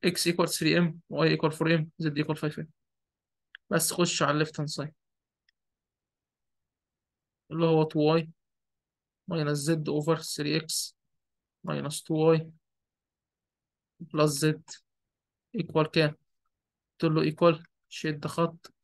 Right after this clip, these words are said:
شيل الواي وحط، يبقى two times، شيل الواي وحط كام؟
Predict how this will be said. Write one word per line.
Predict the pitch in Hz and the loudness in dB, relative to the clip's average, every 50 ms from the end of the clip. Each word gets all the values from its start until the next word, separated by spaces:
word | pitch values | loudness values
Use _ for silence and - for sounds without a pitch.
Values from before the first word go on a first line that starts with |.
| _ - _ _ _ - | _ -20 _ _ _ -10
شيل | - - - - 175 165 160 | -6 -4 -2 2 2 2 4
الواي | 156 156 156 160 156 | 4 6 6 6 6
وحط، | 151 151 - 165 160 - - | 4 4 2 0 0 0 -6
يبقى | 151 - - - | -4 -4 -4 -6
two | - - 165 170 180 180 175 _ _ _ _ _ _ _ _ - | 0 2 4 4 4 2 -2 _ _ _ _ _ _ _ _ 0
times، | 156 160 156 160 165 160 156 - - - _ _ _ _ _ _ _ _ _ _ _ _ _ _ _ | 2 4 4 4 4 2 0 -2 -6 -8 _ _ _ _ _ _ _ _ _ _ _ _ _ _ _
شيل | - - - 180 175 | -10 -4 2 2 4
الواي | 165 170 170 170 | 6 6 6 6
وحط | 165 156 170 170 - 160 | 6 4 2 -2 -2 -2
كام؟ | 151 - 165 160 160 - | 0 0 0 0 -2 -8